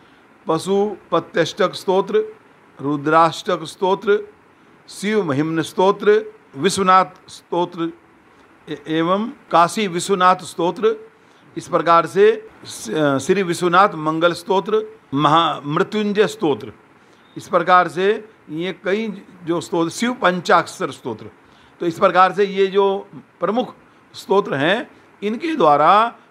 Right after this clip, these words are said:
इनका हम नित्य प्रति प्रातःकाल भगवान शंकर जी के मंदिर में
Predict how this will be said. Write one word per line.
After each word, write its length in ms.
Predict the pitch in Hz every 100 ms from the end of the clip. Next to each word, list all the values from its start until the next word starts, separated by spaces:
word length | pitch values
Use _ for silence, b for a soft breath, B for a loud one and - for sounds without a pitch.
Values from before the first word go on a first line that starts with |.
| -
इनका 420 | 165 180 185 185
हम 420 | 165 170 185 185 165
नित्य 300 | 160 170 190
प्रति 540 | 156 143 185 214 240 b b _
प्रातःकाल 800 | - 160 165 160 156 156 180 208
भगवान 400 | 156 139 151 156
शंकर 260 | 147 147 151
जी 180 | 143 151
के 120 | 151
मंदिर 300 | 151 143 139
में 400 | 143 170 202